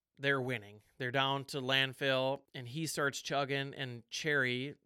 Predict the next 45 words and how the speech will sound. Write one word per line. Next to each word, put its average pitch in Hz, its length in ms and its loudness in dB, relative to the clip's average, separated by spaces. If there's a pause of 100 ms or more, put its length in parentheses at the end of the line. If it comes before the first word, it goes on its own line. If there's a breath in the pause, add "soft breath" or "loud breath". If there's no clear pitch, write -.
(100)
gets 127 200 -4
sent 135 280 -2
over 131 180 2
by 117 140 2
Wolfgang 120 640 0
and 113 280 -10
tells 135 360 0
him 123 320 -10 (160)
that 117 260 -6 (140)
his 127 240 -4
brother 127 260 2
squealed 147 380 -2
like 120 140 -2
a 113 40 -8
stuck - 340 -4
pig 139 200 -2
when 123 100 -4
she 117 140 -10
pushed - 260 -8
him 127 60 -10
in 117 60 -8
that 110 120 -6
vat, 117 220 -2
and 117 100 -10
then 110 220 -10
the 139 80 -2
bubble 151 300 6
hits 143 260 4
him, 143 100 0
and 131 140 -2
he 135 100 0
doesn't 123 240 -2
turn 127 160 -6
the 123 80 -4
boot, 156 260 2
and 135 80 -8
it 117 80 -10
splashes 131 460 -2
everywhere, 120 220 2
and 117 100 -2
the 113 60 -4
U 117 100 0
S 113 160 -2
A 120 80 -6
loses. 120 540 -12